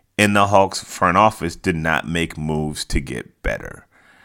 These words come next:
Now, however you feel about why they made those moves, that's up to you. But Landry pretty much just came out and said, "Hey,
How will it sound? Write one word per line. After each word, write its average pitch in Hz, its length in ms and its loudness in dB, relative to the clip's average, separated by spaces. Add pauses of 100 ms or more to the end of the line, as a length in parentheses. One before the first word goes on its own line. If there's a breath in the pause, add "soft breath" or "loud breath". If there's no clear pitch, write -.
(300 soft breath)
Now, 82 320 6
however 95 300 8
you 107 180 2
feel 175 360 8
about 113 280 8
why 87 200 8
they 80 100 -2
made 78 220 -6
those 76 240 -8
moves, 80 260 -4
that's 82 160 0
up 73 200 -6
to 57 100 -10
you. 90 380 4 (920)
But 90 360 0 (200)
Landry 95 320 -2
pretty 113 220 2
much 117 160 2
just 117 120 -4
came 123 200 4
out 135 120 0
and 120 100 -4
said, 131 160 6
"Hey, 147 220 6